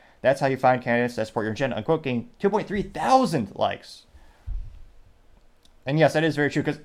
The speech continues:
a lot of times they just, it's almost as cliche as a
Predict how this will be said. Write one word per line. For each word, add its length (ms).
a 80
lot 260
of 160
times 400
they 140
just, 260
it's 180
almost 220
as 240
cliche 320
as 100
a 300